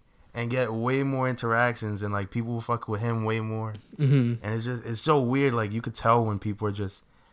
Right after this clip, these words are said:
Speaker 1: they're trying their best to, you know, get on that level.
Speaker 2: I fuck with T D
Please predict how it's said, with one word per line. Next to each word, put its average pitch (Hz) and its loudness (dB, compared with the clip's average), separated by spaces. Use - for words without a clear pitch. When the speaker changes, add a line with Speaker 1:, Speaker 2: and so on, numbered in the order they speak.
Speaker 1:
they're 113 -2
trying 135 4
their 123 2
best 113 2
to, 95 -2
you 95 -2
know, 92 -2
get 104 2
on 104 4
that 101 2
level. 101 0
Speaker 2:
I 185 8
fuck 196 4
with 139 4
T 127 4
D 120 2